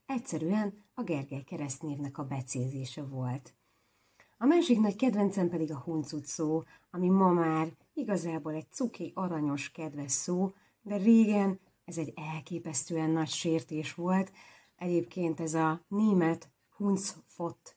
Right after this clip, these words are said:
szóból származik, ami kutyapicsát jelentett, vagyis hogyha valakire ezt használták, az egy nagyon degradáló, nagyon sértő kifejezés volt.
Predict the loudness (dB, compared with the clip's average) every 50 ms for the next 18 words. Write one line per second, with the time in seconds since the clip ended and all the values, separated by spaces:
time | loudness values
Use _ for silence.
0 | _ _ _ -8 -4 0 0 0 0 0 -2 -4 -4 -4 -4 -6 -4 -2 0 0
1 | 0 0 0 0 0 0 0 -2 -2 -4 -6 -14 _ -20 -20 -20 -20 _ _ 0
2 | 2 4 4 2 0 -2 -6 _ -14 -12 -8 -8 -8 -8 -6 -8 -8 -8 -8 -8
3 | -8 -6 -4 -4 -2 0 0 0 0 0 0 0 0 0 -2 -4 _ _ _ _
4 | -6 -4 -4 -4 -4 -2 0 2 4 6 6 6 6 4 0 -2 -2 0 2 4
5 | 2 4 2 2 0 0 0 0 0 0 -2 -2 -4 -6 -6 -6 -2 0 2 4
6 | 6 6 6 6 4 2 2 0 0 -2 -2 -4 -4 -4 -4 -4 -4 -4 -6 -8
7 | -10 _ -10 -10 -8 -6 -4 -4 -4 -4 -6 -8 -8 -8 -10 -12 -10 -10 -12 -10
8 | -8 -6 -6 -4 -4 -4 -6 -6 -8 -8 -10 -8 -6 -6 -6 -6 -8 -10